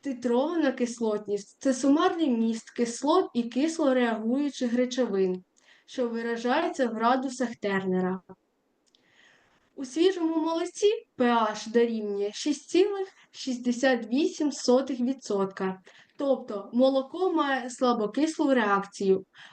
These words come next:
внаслідок наявності в ньому солей, білків і вуглекислого газу. Буферні системи мають здатність підтримувати постійну величину П H середовища у разі додавання кислот і лугів.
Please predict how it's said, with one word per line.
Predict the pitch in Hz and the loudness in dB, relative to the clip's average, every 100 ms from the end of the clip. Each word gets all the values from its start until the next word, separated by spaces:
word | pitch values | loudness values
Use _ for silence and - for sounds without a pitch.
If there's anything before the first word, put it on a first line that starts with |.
| - | 0
внаслідок | 247 320 392 - 320 277 | 2 4 0 0 0 2
наявності | 254 247 240 240 220 - | 2 4 2 2 -2 -4
в | 208 | -4
ньому | 208 208 | -2 -4
солей, | - 370 330 208 214 220 - | 2 4 6 4 2 -2 -2
білків | 233 277 254 226 269 - - | 2 2 2 0 0 0 0
і | 247 | 2
вуглекислого | 220 226 214 262 302 302 302 | 4 2 0 -2 -2 2 2
газу. | 233 190 185 185 185 - _ _ _ _ _ _ _ _ _ _ _ _ _ _ - | 2 0 0 -2 -6 -8 _ _ _ _ _ _ _ _ _ _ _ _ _ _ -8
Буферні | 254 381 403 330 254 | -2 -2 0 0 0
системи | 247 233 - 214 202 190 190 - - - | -2 -6 0 2 4 0 -2 -10 -20 -2
мають | 262 277 285 | 0 0 -2
здатність | 254 285 403 415 240 233 | -2 0 2 2 0 0
підтримувати | 262 240 269 294 262 247 240 | -2 2 4 6 6 4 0
постійну | 247 240 - 311 359 370 | 0 -2 -2 4 4 4
величину | 294 262 254 - 240 320 | 2 2 2 0 0 0
П | 285 | 0
H | 226 - | 0 -2
середовища | - 294 302 233 202 190 190 - 185 - | 0 2 4 4 2 0 -4 -6 -8 0
у | 240 | 2
разі | 220 247 359 359 | 4 4 0 -4
додавання | 311 247 240 247 240 214 | -2 0 2 2 0 -2
кислот | 208 196 220 285 - - | -8 -8 0 0 0 0
і | 240 | 2
лугів. | 294 269 185 175 | 2 0 -2 -6